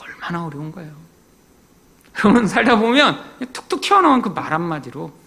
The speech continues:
정말 어려움을 겪는 경우 얼마나 많나요? 여러분, 그래서 이 온전함으로 나아가기 위해 우리는 지금 어떤 과정을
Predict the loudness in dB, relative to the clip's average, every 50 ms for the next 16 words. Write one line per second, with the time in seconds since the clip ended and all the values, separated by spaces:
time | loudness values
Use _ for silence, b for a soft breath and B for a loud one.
0 | _ _ _ _ _ _ _ _ _ _ -18 -14 -8 -6 -4 -4 -4 -4 -6 -4
1 | -4 -2 -2 -4 -6 -8 -10 -14 -16 -16 -16 -16 -16 -14 -16 -16 b b b b
2 | b b b _ -18 -18 -16 -16 -18 -18 -20 -18 -18 -16 -14 -12 -12 -14 -14 -16
3 | -20 -20 _ _ _ _ _ _ _ _ _ _ _ _ _ _ _ _ _ _
4 | _ _ _ _ _ _ _ B B B B B 0 4 6 6 6 6 4 2
5 | 0 -2 -6 -2 2 2 4 4 4 4 4 4 4 4 2 2 2 2 0 -2
6 | -2 -2 -2 -2 -4 -2 -2 -2 0 0 0 0 -2 -2 -2 -4 -6 -8 -6 -4
7 | -4 -4 -4 -8 -6 -6 -6 -4 -6 -8 -10 -10 -10 -10